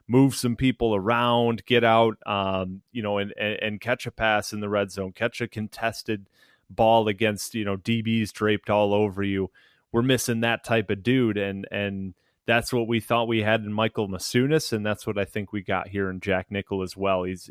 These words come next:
he's, he's a really impressive blocker on tape. He said his dad was a tight end at Stanford, so he, he kinda got some of that mentality from his dad, who was saying, you know, "If you wanna get the ball, go out there and block,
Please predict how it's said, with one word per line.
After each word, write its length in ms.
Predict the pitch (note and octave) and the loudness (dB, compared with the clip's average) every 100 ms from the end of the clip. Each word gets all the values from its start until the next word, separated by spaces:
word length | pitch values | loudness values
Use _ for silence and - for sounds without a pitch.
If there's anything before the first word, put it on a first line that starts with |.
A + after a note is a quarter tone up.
| - | -8
he's, 160 | G#2 | -8
he's 280 | - G#2+ G2 | -6 -8 -6
a 40 | G2+ | 0
really 280 | A#2+ B2+ | 2 4
impressive 540 | A#2 G#2+ A#2 A2 A2 F#2+ | 2 0 0 0 -4 -4
blocker 440 | G2+ G#2 G#2+ G#2 | 0 0 0 -2
on 140 | G2+ F#2+ | -2 -2
tape. 300 | - G2 F#2 | -4 -4 -4
He 60 | |
said 220 | F2 G#2+ | -4 -2
his 140 | G#2 - | -2 -8
dad 280 | - F#2 G#2 | -4 -4 -2
was 220 | G2+ F#2 | -6 -4
a 240 | F#2 F2 - _ _ _ - | -6 -6 -10 _ _ _ -4
tight 260 | B2+ A2+ | 0 4
end 220 | A2+ A2+ | 4 2
at 180 | G#2 - | 0 -2
Stanford, 720 | - - F#2 G#2 - G#2+ G2 F#2 | -6 -4 -4 -4 -2 -2 -2 -6
so 220 | - F#2 | -4 -2
he, 280 | F#2 G2+ G2+ | -2 -6 -6
he 100 | G#2 | -8
kinda 300 | - G2+ G2 | -4 -4 -2
got 280 | G2 G2 - | 0 -2 -2
some 200 | - G2+ | -8 -4
of 60 | G2+ | -2
that 160 | F2+ | -2
mentality 800 | G#2 G2 - G2 G#2 G#2 G2+ G2+ - _ _ _ _ | -4 -6 -2 0 0 0 -2 -6 -8 _ _ _ _
from 340 | - C3+ B2+ | 2 4 4
his 200 | A#2 A2 | 2 -2
dad, 360 | - G#2 G#2+ G2+ | 0 2 2 2
who 100 | G2+ | 0
was 180 | G2+ - | 0 0
saying, 320 | A2 G2+ G2 | 0 0 0
you 60 | |
know, 200 | G2 A2+ | 0 2
"If 120 | C3 - | 2 2
you 80 | A2+ | 4
wanna 200 | C#3+ C#3+ | 4 4
get 180 | D3+ | 2
the 60 | B2+ | 0
ball, 440 | C3+ D3+ F#3 G3+ _ _ _ - | 4 6 6 4 _ _ _ 4
go 120 | C3 | 6
out 160 | C#3 | 6
there 140 | D3 C#3+ | 4 4
and 120 | B2+ | 4
block, 440 | A#2 C#3 E3+ - | 4 6 6 2